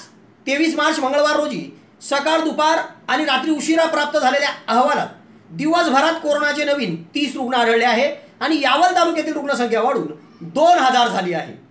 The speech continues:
आज आढळून आलेल्या रुग्णांमध्ये यावल शहरातील कोरोना योद्धा आणि ग्रामीण भागातील सातोद येथील आरोग्य सेवक कोरोना योद्धांचा देखील समावेश आहे.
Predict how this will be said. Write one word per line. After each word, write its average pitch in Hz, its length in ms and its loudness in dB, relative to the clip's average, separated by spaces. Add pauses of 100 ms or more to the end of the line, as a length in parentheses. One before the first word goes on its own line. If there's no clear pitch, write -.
(600)
आज 254 180 0
आढळून 277 240 0
आलेल्या 294 280 2
रुग्णांमध्ये 277 720 0 (680)
यावल 247 440 2
शहरातील 294 400 -2
कोरोना 285 300 0
योद्धा 285 240 0
आणि 226 220 -2
ग्रामीण 240 360 0
भागातील 269 360 -2
सातोद 254 400 -2
येथील 285 200 -6
आरोग्य 254 340 -2
सेवक 277 280 -2
कोरोना 254 320 -2
योद्धांचा 240 340 -2
देखील 240 300 -6
समावेश 202 520 -4
आहे. 170 220 -6